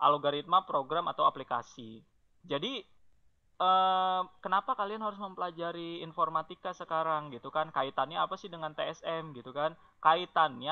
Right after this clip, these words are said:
adalah sekarang sudah masuk ke program full injeksi. Tujuannya untuk apa? Kalian mengetahui bahwa sekarang itu sudah semua terkomputerisasi. Ya, setelah kamu mempelajari ini, kamu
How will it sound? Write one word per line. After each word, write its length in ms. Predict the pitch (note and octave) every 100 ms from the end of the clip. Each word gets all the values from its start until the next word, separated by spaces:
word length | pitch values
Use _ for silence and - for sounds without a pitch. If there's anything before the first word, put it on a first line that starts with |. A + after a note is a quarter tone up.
| E3
adalah 320 | C3+ C#3 G3+
sekarang 480 | G3+ G3 A3 B3 A3+
sudah 240 | D#3+ F3+
masuk 320 | G3+ D3 G3+
ke 120 | - F3
program 480 | - B2 A#2 E3 F3
full 160 | F3+
injeksi. 800 | F#3 F3+ F3+ F3+ - G#3 F3 E3 F#3+ _ _ _
Tujuannya 480 | D3 C3+ C#3+ D#3 G#3
untuk 160 | F#3+ -
apa? 400 | F#3 - F#3 F#3
Kalian 560 | B2+ B2+ A#2+ D3+ G3+
mengetahui 800 | F#3+ E3 D#3+ D3 D3+ F3 F#3 D#3+
bahwa 320 | A#2+ A#2 D3 G3
sekarang 480 | E3 C3 B2 B2+
itu 240 | B2+ - F#3
sudah 400 | - B2+ C3 E3
semua 400 | B2+ A#2+ C#3 E3 -
terkomputerisasi. 1400 | F3 - B2+ A#2+ B2 C3+ C3+ C#3 B2 A#2+ - A#2+ A2 A2+ _ _ _ _ _ _
Ya, 160 | B2+ B2+
setelah 400 | C#3 D3 G#3 A3+
kamu 320 | F#3 F#3+ F#3
mempelajari 480 | E3+ D#3 C#3+ C#3+ C3
ini, 400 | C3 G3+ A3+ A#3 -
kamu 240 | C3+ G#3+